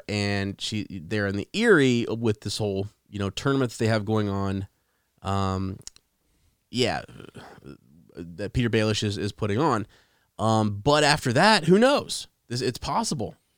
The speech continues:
that, that they, that they could end up together, and I really like this, and I like the connection.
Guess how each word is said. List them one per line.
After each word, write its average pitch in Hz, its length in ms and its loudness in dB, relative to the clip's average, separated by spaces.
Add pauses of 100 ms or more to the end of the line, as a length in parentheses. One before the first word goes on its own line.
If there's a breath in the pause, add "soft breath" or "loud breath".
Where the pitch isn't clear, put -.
(100)
that, 107 220 0
that 107 160 -2 (160)
they, 104 120 -2
that 101 180 -4
they 104 80 0
could 104 120 0
end 98 140 2
up 95 80 -4
together, 104 300 0
and 113 80 2
I - 20 2
really 117 220 4
like 139 220 4
this, - 160 -4
and 107 80 0
I 104 40 0
like 123 200 2
the 113 80 0
connection. 110 580 -2